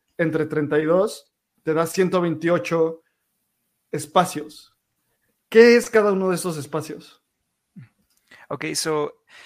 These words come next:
Speaker 2: entonces, la, los cuatro mil noventa y seis, y me, no, no, tengo miedo de usar esta palabra porque es,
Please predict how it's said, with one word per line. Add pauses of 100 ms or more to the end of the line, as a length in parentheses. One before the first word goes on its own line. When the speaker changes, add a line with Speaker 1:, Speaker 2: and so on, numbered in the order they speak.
(160)
Speaker 2:
entonces, (420)
la, (560)
los
cuatro
mil
noventa
y
seis, (480)
y (300)
me,
no,
no,
tengo
miedo
de
usar
esta
palabra
porque
es,